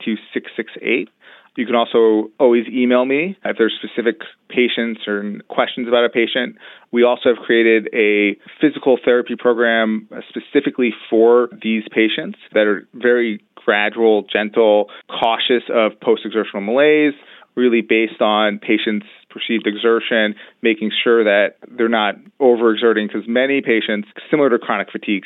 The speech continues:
syndrome, report worsening of their symptoms following aggressive exercise. So it's really meant to be functional and kind of gradual based on the individual patient. So that's referral that anyone could place.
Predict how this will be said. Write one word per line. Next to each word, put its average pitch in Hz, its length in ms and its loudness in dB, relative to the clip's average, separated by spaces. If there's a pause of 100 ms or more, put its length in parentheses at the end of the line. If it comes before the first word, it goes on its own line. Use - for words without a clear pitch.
syndrome, 104 440 0 (320)
report 110 500 0
worsening 113 720 0
of 107 260 -4
their 101 140 2
symptoms 98 440 -8 (120)
following 101 380 -2
aggressive 98 540 -2 (120)
exercise. 104 640 -2 (120)
So 110 180 4
it's 107 140 -4
really 135 540 2 (240)
meant 113 240 -2
to - 40 -20
be 107 100 -4
functional 131 680 0 (260)
and 107 120 -6
kind 104 200 -4
of 95 80 -2
gradual 95 760 -2 (160)
based 113 260 0
on 101 120 -2
the 98 60 -4
individual 104 600 0
patient. - 500 -4 (160)
So 135 120 2
that's 143 220 0
referral 127 420 2
that 101 160 -2
anyone 123 320 0
could 107 200 -10
place. 107 300 0